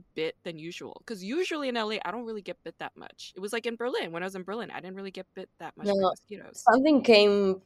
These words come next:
Speaker 2: in Germany that was not here before. Dengue? You know dengue?
Speaker 1: Dengue fever?
Speaker 2: It's, yeah, it's here.
Speaker 1: <laughs>
Speaker 2: So, <laughs> it's here! <laughs> No, but
Speaker 1: Woo! Welcome! Hey, dengue!
Speaker 2: <laughs> Who wants some?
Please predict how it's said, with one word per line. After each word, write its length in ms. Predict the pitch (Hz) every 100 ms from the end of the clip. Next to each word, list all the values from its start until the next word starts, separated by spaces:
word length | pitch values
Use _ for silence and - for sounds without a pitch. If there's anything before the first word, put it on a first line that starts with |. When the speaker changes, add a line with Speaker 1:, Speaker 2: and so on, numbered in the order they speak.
| _
Speaker 2:
in 160 | 185 180
Germany 380 | 185 185 170 165
that 160 | 160
was 180 | 160 160
not 140 | 170 160
here 180 | 180
before. 400 | 170 156 165 156
Dengue? 520 | 151 175 202 226 294 -
You 120 | 202
know 120 | 196 208
dengue? 380 | 202 226 277 - _ _ _ -
Speaker 1:
Dengue 280 | 180 202 226
fever? 340 | 190 180 226 466 554 _ _ _ _ _ _ _ _ _ _ _ _ _ _ _ _ -
Speaker 2:
It's, 180 | 190 - _
yeah, 400 | - 190 170 - -
it's 160 | 175
here. 340 | 214 175 175 - _ _ _ _ _ _ _ _
Speaker 1:
<laughs> 100 | - - -
Speaker 2:
So, 220 | - 185 -
<laughs> 100 | 190 294 285 - -
it's 160 | 370 370
here! 1000 | 466 453 427 494 415 523 494 480 587 392
<laughs> 40 |
No, 180 | 247 226
but 140 | - -
Speaker 1:
Woo! 320 | 370 320 -
Welcome! 640 | 294 427 - 339 330 320 415 392 -
Hey, 220 | 403 392 427
dengue! 800 | 311 302 320 320 311 311 311 392 _ -
Speaker 2:
<laughs> 320 | 466 494 440 311
Who 120 | 359
wants 220 | 339 320
some? 480 | 254 - - 269